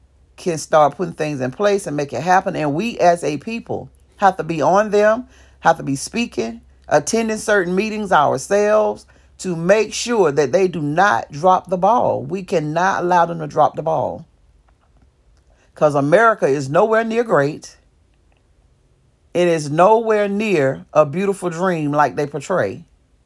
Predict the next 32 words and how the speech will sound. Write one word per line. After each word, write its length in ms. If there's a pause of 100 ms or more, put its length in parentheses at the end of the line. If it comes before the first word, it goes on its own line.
(1200)
So 640 (120)
we 200
have 240
to 120
watch 340
the 100
administration 720
that's 220
in 200
there. 360 (320)
We 120
have 180
to 60
continue 520
to 180
watch 260
our 280
backs, 560
our 220
environment, 720
our 240
atmosphere, 600
educate 500
and 100
school 320
our 200
children 560 (320)
on 120
how 240
to 140
stay 360
alive. 640